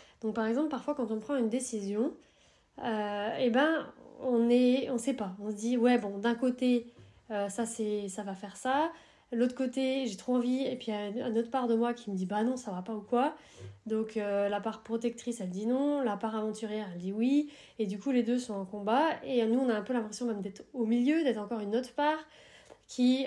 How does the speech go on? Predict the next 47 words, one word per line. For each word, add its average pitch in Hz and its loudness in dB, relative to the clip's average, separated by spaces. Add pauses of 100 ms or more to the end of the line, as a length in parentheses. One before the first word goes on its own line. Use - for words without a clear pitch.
(120)
euh, 220 2
qui 202 -4
est 233 4
là, « 254 2
Bon, 226 2
bah, 202 0
moi, 226 0
je 226 -2
choisis 214 -6
quoi ? 220 -2
Je 202 -6
choisis 196 -10
ça 277 -2
ou 269 -4
je 262 -10
choisis 196 -12
ça ? 277 -2
Je 247 -8
sais - -20
pas. » 277 0 (480)
Et 247 0
du 226 -2
coup, 311 2 (560)
pour 311 -2
développer 277 0
la 233 2
complicité, 233 -4 (380)
avec 233 2
nous-mêmes, 233 2
en 226 0
fait, 269 -4
on 233 -2
va 214 -2
aller 226 2
écouter 262 -4
chacune 262 -4
des 214 0
parts 220 0
et 220 -2
on 196 -6
va 226 -2
aller 214 -2
voir 240 -4
qu'est-ce 240 -8
que - -20
chaque - -8
part 247 -4